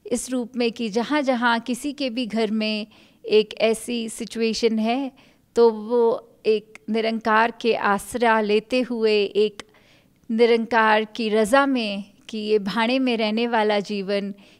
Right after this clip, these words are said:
कि ये शरीर जहाँ परमात्मा ने दिया,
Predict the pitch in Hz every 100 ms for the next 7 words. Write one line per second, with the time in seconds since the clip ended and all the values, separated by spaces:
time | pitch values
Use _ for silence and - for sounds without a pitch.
0 | _ - 226 220 220 233 233 233 202 196
1 | 202 220 208 196 202 - 220 220 202 208
2 | 208 202 202 175 208 240 214